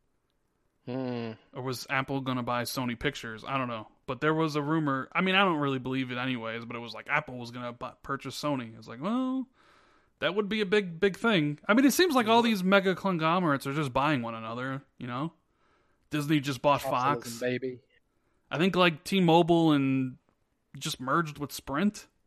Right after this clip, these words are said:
Speaker 2: or something like that. Um, Tis the Season says, "Is Jez looking forward to October thirty-first?"
Speaker 1: What
Speaker 2: I,
Speaker 1: happens on then?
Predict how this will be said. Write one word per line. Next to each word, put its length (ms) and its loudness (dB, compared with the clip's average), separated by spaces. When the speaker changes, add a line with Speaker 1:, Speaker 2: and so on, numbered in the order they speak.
Speaker 2:
or 20 -12
something 280 -6
like 160 -4
that. 220 -6
Um, 540 2
Tis 240 4
the 80 -2
Season 460 0
says, 400 2
"Is 180 -2
Jez 280 4
looking 260 2
forward 320 2
to 80 -2
October 420 -2
thirty-first?" 840 -8
Speaker 1:
What 100 -6
Speaker 2:
I, 40 0
Speaker 1:
happens 240 -4
on 100 -6
then? 200 -6